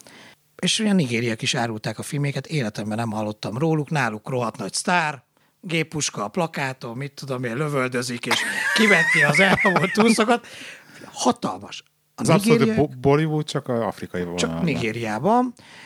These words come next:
Speaker 1: És akkor van ugye azért még Londonban stúdió, de hát ott nagy az amerikai befolyás,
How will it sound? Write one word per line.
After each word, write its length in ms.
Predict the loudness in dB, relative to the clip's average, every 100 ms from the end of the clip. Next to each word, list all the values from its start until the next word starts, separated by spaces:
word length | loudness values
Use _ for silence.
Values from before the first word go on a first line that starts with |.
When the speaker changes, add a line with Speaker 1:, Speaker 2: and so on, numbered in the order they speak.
| -16 -4
Speaker 1:
És 160 | -2
akkor 200 | 0 2
van 140 | 2 2
ugye 180 | 2
azért 200 | 0 -2
még 140 | -4 -2
Londonban 920 | 0 2 2 2 2 2 -2 -4 -8 -6
stúdió, 520 | -4 -2 0 0 0
de 80 | -2
hát 140 | -4
ott 100 | -6
nagy 140 | -2
az 120 | -2 0
amerikai 440 | -2 -4 -2 -2
befolyás, 920 | -2 -4 -2 -2 0 -2 -2 -4 -6